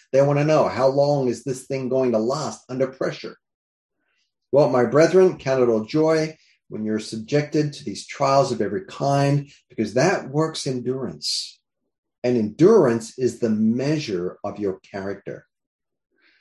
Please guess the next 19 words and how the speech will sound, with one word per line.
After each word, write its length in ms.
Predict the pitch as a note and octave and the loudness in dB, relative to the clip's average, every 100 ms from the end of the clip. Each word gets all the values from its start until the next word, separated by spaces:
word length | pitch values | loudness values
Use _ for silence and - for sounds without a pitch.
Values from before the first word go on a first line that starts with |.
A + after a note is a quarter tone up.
| _ _ _ _ - | _ _ _ _ 2
Well, 200 | C#3+ C3+ | 4 4
if 100 | D3 | 4
there's 200 | C#3 - | 4 4
ever 300 | F#3+ A3+ A3+ | 4 4 2
a 120 | - | 2
period 260 | F#3 E3+ | 4 4
of 140 | C#3+ - | 2 -4
time 360 | - F3+ D3+ | -8 -4 -2
when 100 | A#2 | 0
the 60 | A2+ | -2
saints 440 | A2 D3 D#3 D3+ | -2 -4 -4 -4
will 100 | C#3+ | -6
be 140 | B2 B2 | -2 -2
subjected 760 | - A2+ A2 C3+ C#3 - C3 - | -2 -6 -4 -6 -6 -8 -12 -12
to 160 | G2 - | -18 -14
trials 560 | - C3 C3 C3 B2+ | -2 2 4 4 2
and 200 | G2 F2 | -4 -10
pressures 420 | - C3+ B2+ A#2 G2 | -6 -4 -2 -4 -4
of 140 | F#2 | -8